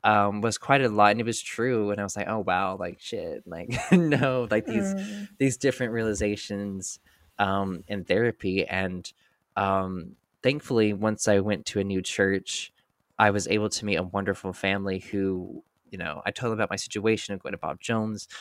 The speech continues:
Speaker 1: of how I was really unhappy and in the closet and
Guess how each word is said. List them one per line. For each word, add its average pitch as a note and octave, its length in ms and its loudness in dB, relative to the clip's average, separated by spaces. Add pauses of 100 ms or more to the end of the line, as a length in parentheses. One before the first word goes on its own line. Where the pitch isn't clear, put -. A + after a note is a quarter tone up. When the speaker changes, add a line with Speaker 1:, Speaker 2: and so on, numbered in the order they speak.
(340)
Speaker 1:
of - 140 -6
how F2+ 160 2
I - 40 0
was F2+ 200 -4
really F2 180 -8
unhappy G#2+ 680 -2
and F2 120 -4
in F2 120 -10
the E2+ 60 -12
closet G#2 800 -2
and F2 440 -8